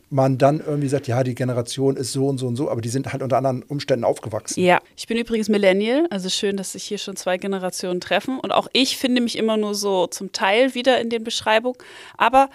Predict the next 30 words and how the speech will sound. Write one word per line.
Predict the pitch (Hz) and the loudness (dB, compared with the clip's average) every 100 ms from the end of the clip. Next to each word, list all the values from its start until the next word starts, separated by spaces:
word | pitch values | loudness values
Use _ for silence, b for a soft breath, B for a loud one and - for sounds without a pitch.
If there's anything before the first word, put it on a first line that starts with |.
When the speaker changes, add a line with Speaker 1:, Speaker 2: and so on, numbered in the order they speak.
| B B | B B
Speaker 2:
wie | 240 | -2
du | 233 | 2
sagst, | 196 190 277 - - b b | 4 4 4 -4 -14 b b
unsere | 214 208 196 180 | 0 0 -2 -4
Werte | 180 208 311 277 | 2 4 4 0
sind | 226 226 | -2 -4
Produkte | - 208 208 - - | -2 -4 -4 -6 -6
der | 202 175 | -2 -2
Zeit, | - - 165 175 | -2 2 2 2
in | 170 | -2
der | 147 151 | -8 -6
wir | 147 | -4
aufwachsen | 147 151 - 139 - - - | -4 -6 -8 -12 -10 -10 -8
und | - 180 170 - | -2 -2 -2 -2
der | 175 160 151 160 _ | 2 4 2 -2 _
Lebensumstände, | 185 208 226 190 - 160 - 156 147 | -2 2 2 2 2 -2 0 -2 -2
in | 160 | -6
der | - 151 | -8 -8
wir | - | -6
aufwachsen, | - - - - - 160 | -6 -6 -12 -12 -12 -6
ne? | 175 226 B B B B | -4 -4 B B B B
Und | 196 185 180 - | 4 4 4 0
deswegen | 190 - 185 208 226 233 214 | 0 0 2 4 4 2 0
sind | - 190 220 | -4 -4 -2
die | 220 | -4
so | 196 | -2
einem | 196 180 | -2 -2
ständigen | - - 202 277 294 269 | -2 2 2 2 2 -2
Wandlungsprozess | 220 220 254 254 - 247 - 226 240 - | 0 0 0 -4 -4 -6 0 0 0 -4
unterworfen. | 196 190 180 175 180 233 - 320 | -8 -4 0 4 4 4 2 -2